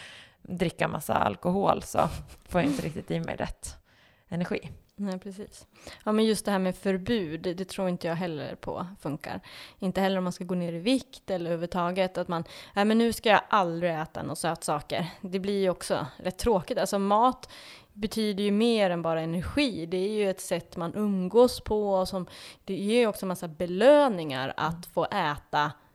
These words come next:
Speaker 2: liksom gott ibland. Och, och få äta de där sötsakerna. Man, man, man får ju massa endorfiner av att göra det. Så det är ju dumt kanske att ta bort det helt och hållet. För det gör ju ändå, det, det bidrar ändå med en glädje.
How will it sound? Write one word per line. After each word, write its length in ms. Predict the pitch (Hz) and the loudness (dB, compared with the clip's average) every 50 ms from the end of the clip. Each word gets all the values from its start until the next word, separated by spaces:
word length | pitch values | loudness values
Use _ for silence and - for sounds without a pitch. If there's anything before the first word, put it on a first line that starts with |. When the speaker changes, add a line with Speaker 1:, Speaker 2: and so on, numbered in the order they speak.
| _ _ _ | _ _ _
Speaker 2:
liksom 300 | - 170 - - - - | -10 -10 -10 -10 -12 -12
gott 480 | - 180 160 285 302 - - - - - | -12 0 4 4 4 4 0 -12 -10 -8
ibland. 400 | - - - - - 185 185 156 156 165 190 - | -6 -6 -4 -4 -2 -2 -2 -2 -4 -8 -8 -4
Och, 80 | - 196 | -2 0
och 200 | 190 185 190 180 | 0 0 0 0
få 80 | - 185 | 0 0
äta 140 | 165 - - | 0 2 4
de 100 | 285 330 | 6 8
där 60 | 311 | 8
sötsakerna. 680 | 240 - - - 156 - - - - - - - 185 175 | 6 6 2 -2 -2 -2 -4 -4 -4 -4 -4 -6 -4 -4
Man, 300 | 175 180 180 - - 175 | -4 -4 -4 -4 -6 -6
man, 220 | 170 170 156 139 | -4 -4 -4 -4
man 140 | - 170 170 | -4 -6 -6
får 260 | - - 220 254 254 | -4 0 2 4 4
ju 60 | 233 196 | 4 4
massa 320 | 175 160 - - 156 160 - - - - - - - _ - | 0 -4 -6 -6 -6 -8 -8 -12 -20 -20 -20 -20 -20 _ -8
endorfiner 840 | 185 175 170 170 - - 247 294 330 320 294 247 208 170 151 147 | -6 -6 -4 -6 -2 2 4 6 6 6 6 4 4 2 0 -4
av 120 | - - - | -4 -4 0
att 60 | 175 | 2
göra 340 | 190 185 165 165 262 294 - | 2 4 6 8 8 8 6
det. 200 | - - - 147 | 6 2 -4 -4
Så 160 | - 208 196 | -2 -4 -4
det 160 | 185 175 196 | -2 -2 0
är 100 | 196 190 | 0 0
ju 120 | 196 196 | 0 0
dumt 320 | 185 175 233 277 311 311 254 - | 0 0 2 2 4 2 2 0
kanske 260 | - 196 165 - - | -2 -4 -4 -4 -6
att 80 | 165 - | -8 -6
ta 80 | - 180 | -6 -6
bort 220 | 165 156 - - - | -4 -6 -6 -8 -8
det 80 | - 165 | -10 -8
helt 260 | 165 - 156 - - | -8 -8 -8 -8 -4
och 60 | 165 | 2
hållet. 460 | 196 254 214 190 226 269 262 - - | 4 4 4 4 2 0 0 0 -2
För 120 | - - 196 | -8 -8 -6
det 100 | 185 190 | -4 0
gör 260 | 180 196 220 254 254 | 2 2 4 4 6
ju 80 | 254 | 4
ändå, 280 | 240 214 180 165 156 151 | 4 2 2 -2 -4 -6
det, 200 | 175 196 208 - | -6 -8 -8 -8
det 240 | - 208 226 226 214 | -8 -8 -6 -6 -6
bidrar 460 | 208 208 220 247 220 196 185 196 226 | -6 -6 -4 -4 -4 -4 -2 0 0
ändå 200 | 220 208 190 180 | 0 0 0 -2
med 120 | 180 175 175 | -2 -4 -4
en 100 | 175 170 | -4 -2
glädje. 540 | 180 214 208 180 175 - 202 226 - 370 | 0 0 0 0 0 -4 -4 2 4 4